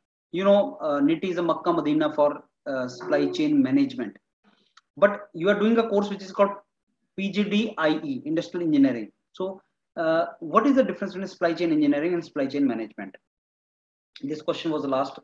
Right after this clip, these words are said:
uh, asked last year. Uh, so, uh, where do you think you will be after ten years? I mean, do you have something in your mind that after five years I want to be there, ten years I want to do this or something like that? <clears throat> Name some of the very famous, uh, alumni,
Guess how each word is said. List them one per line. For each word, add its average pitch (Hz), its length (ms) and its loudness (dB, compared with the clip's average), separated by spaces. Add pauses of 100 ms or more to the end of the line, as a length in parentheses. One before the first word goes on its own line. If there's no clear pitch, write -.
uh, 135 200 -4
asked 139 280 -6
last 120 260 -6
year. 110 160 -8 (800)
Uh, 165 460 4 (100)
so, - 600 4 (140)
uh, 175 200 4 (240)
where 262 200 2
do 285 60 2
you 285 120 2
think 240 280 -2
you 185 220 -4
will 202 140 -2
be 190 120 -2
after 175 260 2
ten 147 220 0
years? - 460 -10
I 135 60 -6
mean, 156 220 -2 (240)
do 160 60 -6
you 214 140 0
have 220 180 4
something 196 360 -4
in 185 100 -6
your 175 120 -2
mind 156 300 0
that 151 100 -2
after 147 240 -2
five 143 220 0
years 143 140 0
I 139 60 2
want 139 180 2
to 139 60 -6
be 135 100 -4
there, 139 400 -4 (400)
ten 180 180 6
years 170 180 4
I 151 120 0
want 143 220 0
to 143 60 -6
do 135 220 -4
this 151 340 -2
or 156 60 -8
something 143 300 -2
like 131 140 -6
that? 127 280 -4 (540)
<clears throat> - 580 -4
Name 240 340 8
some 208 140 2
of 202 80 2
the 202 80 4
very 175 220 0
famous, 165 480 -4
uh, 147 260 2
alumni, 170 440 0